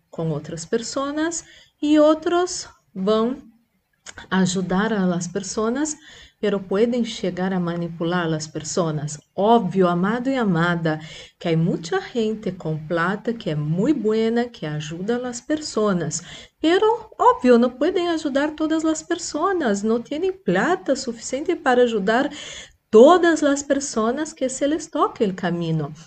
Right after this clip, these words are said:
Entonces, amado e amada, você necessita compreender algo. Deus é su provedor. Deus mueve pessoas, situações em favor de usted quando usted lo busca em primeiro lugar,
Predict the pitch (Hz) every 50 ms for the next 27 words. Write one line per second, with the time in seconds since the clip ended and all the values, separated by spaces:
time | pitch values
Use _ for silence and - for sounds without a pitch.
0 | _ _ 262 277 294 294 294 349 370 403 - - 330 277 269 247 233 220 220 247
1 | 302 339 330 302 262 220 190 170 165 160 175 196 214 226 220 240 247 240 - -
2 | - - - - _ - - - - 294 302 320 349 381 440 - - - 294 240
3 | 233 - - - 285 302 311 302 - 269 240 - - - 294 302 320 302 - 262
4 | 247 240 233 233 240 247 220 202 180 175 175 170 170 165 170 165 165 - - -
5 | _ - 180 165 165 214 220 220 226 233 247 247 - - - - - _ - 262
6 | 247 214 226 - - - - 202 185 190 190 190 - - - 175 170 160 165 170
7 | 170 175 208 208 190 160 156 156 156 156 - - _ _ _ _ _ _ _ _
8 | _ _ _ - - - 175 180 208 220 220 226 220 - 196 185 190 208 220 220
9 | 202 202 185 - - 190 180 - - - - 196 196 190 196 190 196 - - -
10 | - - - - - _ - - - - - - 285 285 294 - - 208 185 180
11 | - - - - 208 214 226 233 240 240 - 262 262 254 - - 220 202 196 180
12 | 185 190 190 196 185 185 175 170 165 - - - - - 269 277 277 277 269 294
13 | 294 - - - - - _ - - 311 285 285 285 277 285 277 - - - -
14 | 240 233 233 254 269 240 196 170 180 208 226 - - - 196 175 160 165 180 170
15 | 165 165 165 165 160 165 160 165 160 156 156 156